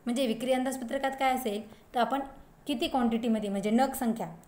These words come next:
किती क्वांटिटीमध्ये विक्री करणार आहोत, त्यानंतर विक्रीची किंमत काय असणार आहे, विक्रीचा खर्च किती होऊ शकतो आणि संघटनेला होणारा एकूण नफा किती असेल,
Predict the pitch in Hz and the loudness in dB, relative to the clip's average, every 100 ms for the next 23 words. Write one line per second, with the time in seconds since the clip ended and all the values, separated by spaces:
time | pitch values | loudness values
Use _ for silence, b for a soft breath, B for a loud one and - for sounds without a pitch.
0 | - 269 311 311 302 254 233 240 247 240 | -6 -4 0 -2 -2 -2 0 0 -2 0
1 | 220 220 233 226 226 226 214 208 226 - | -2 0 0 2 2 2 2 0 -4 -14
2 | B B - 262 233 233 226 226 233 - | B B -4 -2 2 2 2 0 -2 -4
3 | - 262 233 269 - 277 262 254 240 214 | -2 4 6 4 4 4 4 2 -2 -2
4 | 233 285 B B - 233 233 262 262 294 | -2 -6 B B -4 -2 0 -2 0 -2
5 | 277 277 311 330 311 294 254 233 233 214 | 2 0 0 -2 -2 2 4 4 2 -2
6 | 233 269 - B B - 233 262 269 240 | -2 -2 -6 B B -4 0 0 0 0
7 | 233 226 240 254 240 214 214 214 - 262 | 0 0 0 2 2 0 -2 -2 0 0
8 | 269 311 269 269 254 233 233 214 247 285 | 2 0 0 0 -2 0 0 0 -2 -4